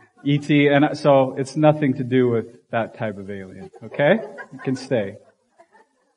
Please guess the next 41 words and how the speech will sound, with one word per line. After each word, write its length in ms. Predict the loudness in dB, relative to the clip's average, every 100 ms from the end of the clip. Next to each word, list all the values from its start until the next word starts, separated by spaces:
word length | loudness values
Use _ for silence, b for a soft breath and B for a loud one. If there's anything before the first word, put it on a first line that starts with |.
| _ _ 0
Uh, 220 | 4 6
last 260 | 6 4 4
time 200 | 2 4
I 60 |
preached 460 | 4 4 4 -2 -4
behind 340 | 0 2 2 4
me 140 | 4
here 240 | 4 4 4
in 100 | 2
the 100 | 0
gymnasium, 680 | 2 2 2 2 2 0
we 100 | 2
were 300 | 0 0 -2 -8
sitting 240 | -4 -2
on 80 | -2
the 60 |
bleachers. 520 | 0 0 0 -2 -4 0
I 120 | 0
wasn't, 440 | 2 -2 -4 -6
but, 220 | -6 -8 -10
uh, 220 | -8 -6 -6
you 200 | -6 -2
guys 180 | -2 -2
were 60 |
sitting 240 | -8 -4 -4
on 80 |
the 60 | -4
bleachers. 440 | -2 -4 -4 -8 -10 _ _ _ _ _ _
And 120 | -2 0
I 100 | 4
got 220 | 2 2
one, 520 | 0 2 0 -2 -8
just 220 | -10 -10
so 80 | -8
you 180 | -6 -4
remember 300 | -4 -4 -2
that, 120 | 0
I 60 | 0
got 180 | -2 0
one 180 | -2
compliment 600 | 0 -2 -2 -4 -6 -8